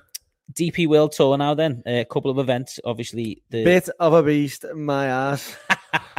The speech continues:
Speaker 2: What was happening there?
Speaker 1: Seven thousand eight hundred yards or whatever it was, and then you've got four players shooting ten under on the first
Speaker 2: Like,
Speaker 1: round.
Speaker 2: ridiculous scoring.
Speaker 1: I just don't know what's gone on there. Obviously, again,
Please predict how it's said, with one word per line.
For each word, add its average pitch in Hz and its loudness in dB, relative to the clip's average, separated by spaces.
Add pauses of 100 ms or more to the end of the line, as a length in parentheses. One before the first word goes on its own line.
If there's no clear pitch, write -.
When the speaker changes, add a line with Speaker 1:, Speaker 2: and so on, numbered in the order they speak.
(840)
Speaker 2:
What 160 0
was 156 -6
happening 151 -8
there? 139 -6 (320)
Speaker 1:
Seven 135 -6
thousand 131 -4 (160)
eight 120 -6
hundred 113 -8
yards 113 -2
or 139 -2
whatever 139 0
it 139 -4
was, 127 -4
and 117 -10
then 110 -8
you've 104 -14
got 110 -6
four 117 -4
players 113 -6
shooting - -14
ten 127 -8
under 120 -10
on 147 -12
the 143 -12
first 123 -8
Speaker 2:
Like, 196 -2
Speaker 1:
round. 156 -8 (180)
Speaker 2:
ridiculous 175 -10
scoring. 247 -12 (360)
Speaker 1:
I - -12
just 226 -10
don't 285 -6
know 254 0
what's 170 -4
gone 117 0
on 117 -2
there. 202 -2
Obviously, 190 -6
again, 151 -4